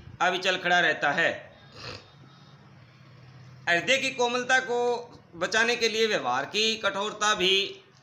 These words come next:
कभी-कभी जरूरी होती है। प्रस्तुत पाठ के आधार पर स्पष्ट करें।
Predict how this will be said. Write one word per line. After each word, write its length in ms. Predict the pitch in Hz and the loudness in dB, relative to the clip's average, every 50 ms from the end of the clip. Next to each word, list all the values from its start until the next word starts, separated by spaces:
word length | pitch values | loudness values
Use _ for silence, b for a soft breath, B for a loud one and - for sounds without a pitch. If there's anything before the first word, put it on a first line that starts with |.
| - - - - - - - - | -20 -20 -20 -20 -20 -20 -4 -2
कभी-कभी 400 | 196 202 220 220 214 214 214 202 | 0 0 2 0 0 0 -2 -2
जरूरी 300 | 170 196 196 214 214 220 | -2 -2 -2 0 0 0
होती 320 | 208 185 - - 185 190 | 0 -2 -2 -2 0 2
है। 140 | 196 196 190 | 2 2 2
प्रस्तुत 460 | 190 190 196 185 - 220 214 - - - | 0 -2 -6 -6 -6 -6 -8 -8 -6 -2
पाठ 240 | 185 185 185 185 - | 0 0 0 0 0
के 60 | 202 | 0
आधार 220 | 190 190 175 165 | 2 2 2 2
पर 120 | - 180 175 | 0 -2 -4
स्पष्ट 400 | - - 175 180 170 175 - - | -4 -4 -4 -4 -4 -4 -4 -2
करें। 460 | 165 156 147 123 92 - - - | 0 0 0 0 -4 -8 -14 -20